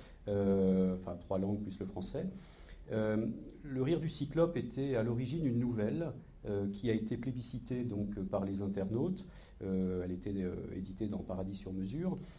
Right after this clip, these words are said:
Et, euh, les internautes ont contribué à l'écriture, euh, de votre livre, euh, en déposant, sélectionnant, euh, des histoires drôles sur votre site que vous avez ensuite intégrées au récit. Alors, est-ce que vous pouvez nous en dire plus sur la relation,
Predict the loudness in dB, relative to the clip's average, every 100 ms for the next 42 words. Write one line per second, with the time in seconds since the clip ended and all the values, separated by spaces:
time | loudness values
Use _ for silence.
0 | -16 -10 0 4 4 4 2 4 4 4
1 | 4 4 4 2 2 0 -2 -2 2 2
2 | 0 0 0 0 -2 -4 -2 0 0 2
3 | 2 2 0 0 -2 0 0 2 2 2
4 | 0 -4 -12 -8 0 4 4 4 2 4
5 | 4 4 6 4 4 0 -2 -2 -2 0
6 | 2 0 0 0 0 0 -2 -4 0 0
7 | 0 0 0 0 -2 -4 -4 -4 -6 -6
8 | -4 -2 -2 2 2 2 0 -2 -4 -4
9 | -4 -2 0 0 0 -4 -4 -4 -4 -10
10 | -18 -20 -12 -2 0 2 -2 -4 0 2
11 | 4 2 0 -2 -4 -2 2 4 4 2
12 | 0 2 2 4 2